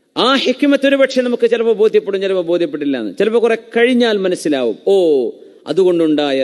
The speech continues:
നേട്ടമാണ്, അതുകൊണ്ടുണ്ടായ ഖൈറാണത്, ദീനിന് അതുകൊണ്ട് അള്ളാഹു ഖൈർ ചെയ്യും, ഉറപ്പാണ്, ഒരു സംശയവുമില്ല. യുരീദൂന ലിയുത്ഫിഊ നൂറല്ലാഹി ബിഅഫ്വാഹിഹിം, പലതും പറഞ്ഞുകൊണ്ട് അള്ളാഹുവിൻ്റെ പ്രകാശത്തെ ഊതിക്കെടുത്താൻ അവർ ശ്രമിക്കുകയാണ്. വല്ലാഹു മുതിമ്മു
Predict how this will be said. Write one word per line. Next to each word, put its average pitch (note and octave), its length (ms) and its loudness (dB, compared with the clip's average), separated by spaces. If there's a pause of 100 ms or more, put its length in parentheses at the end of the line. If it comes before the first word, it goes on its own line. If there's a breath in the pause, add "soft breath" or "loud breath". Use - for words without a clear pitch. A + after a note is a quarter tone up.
നേട്ടമാണ്, B2 560 -6
അതുകൊണ്ടുണ്ടായ F3+ 600 0 (160)
ഖൈറാണത്, C#3 560 -2 (540 soft breath)
ദീനിന് A3+ 420 2
അതുകൊണ്ട് G#3 300 2
അള്ളാഹു G3 280 -2
ഖൈർ G3 200 0 (120)
ചെയ്യും, D#3 200 -2
ഉറപ്പാണ്, E3 400 -6 (360)
ഒരു E3 180 0
സംശയവുമില്ല. C3 560 -2 (600 soft breath)
യുരീദൂന D#3+ 520 2
ലിയുത്ഫിഊ D3+ 560 -2 (100)
നൂറല്ലാഹി C#3 640 -2
ബിഅഫ്വാഹിഹിം, C3 760 -4
പലതും E3+ 340 0 (120)
പറഞ്ഞുകൊണ്ട് E3 580 0 (340 loud breath)
അള്ളാഹുവിൻ്റെ D3 680 0
പ്രകാശത്തെ D3 580 -2
ഊതിക്കെടുത്താൻ C#3 640 0
അവർ B2+ 120 -2 (100)
ശ്രമിക്കുകയാണ്. C#3 720 0 (240 loud breath)
വല്ലാഹു C#3 520 0
മുതിമ്മു C4 540 2